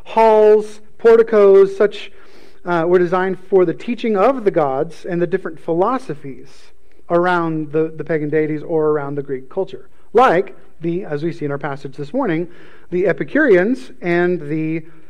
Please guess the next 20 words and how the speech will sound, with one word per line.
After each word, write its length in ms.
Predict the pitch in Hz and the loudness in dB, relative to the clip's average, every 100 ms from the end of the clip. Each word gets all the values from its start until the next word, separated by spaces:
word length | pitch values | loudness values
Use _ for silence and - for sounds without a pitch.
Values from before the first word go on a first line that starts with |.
| - | -12
uh, 240 | 165 151 143 | -4 -2 -2
the 140 | 151 | -4
Stoics. 640 | 156 247 214 - - - - - - - - | 0 2 2 2 -8 -14 -14 -14 -16 -14 -4
Uh, 180 | 175 156 | -2 2
so 120 | 220 | 2
this 120 | 311 | 2
would 80 | - | 2
be 120 | 311 | 2
like 380 | 269 214 185 - | 4 4 4 0
if 180 | 196 170 | -10 -4
you 80 | |
went 160 | 233 262 | -4 -2
to 100 | 208 | -2
Seattle. 720 | - - 175 175 165 117 - - - - - - | -2 0 0 2 0 -2 -8 -14 -16 -16 -16 -10
It's 140 | 170 151 | -10 2
very 240 | 190 226 | 6 6
philosophical, 1200 | 220 220 175 143 254 247 - 226 233 214 208 202 190 | 6 4 4 2 0 0 -2 0 4 6 6 6 4
very 280 | 185 196 | 4 6
worldly 360 | 185 185 190 190 | 6 4 4 2
minded. 840 | 185 175 180 185 180 175 175 - | -2 -2 0 2 4 4 2 -6